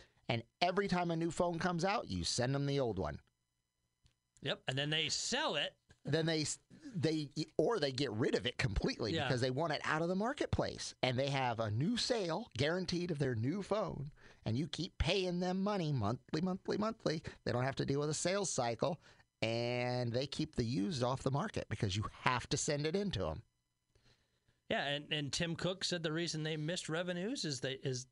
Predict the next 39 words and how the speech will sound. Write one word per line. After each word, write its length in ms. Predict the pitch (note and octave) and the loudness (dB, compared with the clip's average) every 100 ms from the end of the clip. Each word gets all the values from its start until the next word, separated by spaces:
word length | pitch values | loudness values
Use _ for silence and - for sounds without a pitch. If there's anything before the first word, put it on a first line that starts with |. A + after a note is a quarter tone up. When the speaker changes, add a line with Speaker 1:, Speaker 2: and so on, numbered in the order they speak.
| _ _ - | _ _ -6
Speaker 2:
they 180 | D3 C3 | -2 -2
didn't 200 | C3+ C#3+ | -2 -2
sell 240 | - B2 | -2 -2
as 100 | C3+ | -2
many 180 | D#3 E3+ | -2 -4
iPhones, 720 | C#3 G#3 - C3+ A#2 D#3 F#3 - _ - _ | -2 -4 -4 -4 -2 -4 -6 -12 _ -20 _
and 100 | C3+ | -4
it 60 | C#3 | -2
gets 260 | D3+ D3+ | -2 -2
into, 480 | D#3+ E3 E3+ E3+ G3+ - - - - | -2 0 0 0 -2 -8 -20 -20 -4
yeah, 160 | C#3 A2+ | -2 0
people 300 | E3+ F3+ D#3+ | -2 -2 -2
buying 320 | D3 D#3+ F3 | -2 -2 -2
fewer 280 | - F#3 G#3 | -2 -2 0
iPhones 560 | A#2+ D#3 - D3 F#3+ | -2 -2 -4 -4 -4
because 320 | A3+ - B2+ A#2+ | -6 -4 -4 -2
they're 140 | C#3 | -2
repairing 540 | D#3+ F3+ - B2 B2+ | -4 -4 -6 -4 -4
their 160 | D3+ E3 | -4 -2
old 240 | G#3 C4 | -2 -2
ones. 340 | D#3 G#2+ B2+ B2 | -4 -6 -4 -2
Speaker 1:
Yeah. 200 | G#3+ D4 - - | -2 -4 -4 -2
Speaker 2:
And 160 | D3 D3 | -2 -2
Apple, 520 | C#3+ E3 G#3 A#3 G#3 - - | 0 0 0 -4 -4 -8 -10
i-, 140 | - - _ _ _ | -12 -14 _ _ _
Speaker 1:
<laughs> 440 | - - - - | -18 -12 -10 -4
Speaker 2:
Apple 180 | - F#3+ | 2 2
Speaker 1:
Is 100 | F#3 | 4
Speaker 2:
has 80 | B3+ | 2
Speaker 1:
doing 220 | A#3 G#3+ | 2 4
Speaker 2:
been 80 | G3+ | 2
Speaker 1:
everything 420 | F3+ - - D4 | 2 0 2 2
they 160 | - A3 | 2 -2
can 300 | - B3 C4+ | 0 0 0
to 60 | A#3 | 0
keep 240 | - A3+ | -4 -2
you 80 | B3 | 0
from 220 | - C#4+ | 2 2
doing 120 | C4+ | 2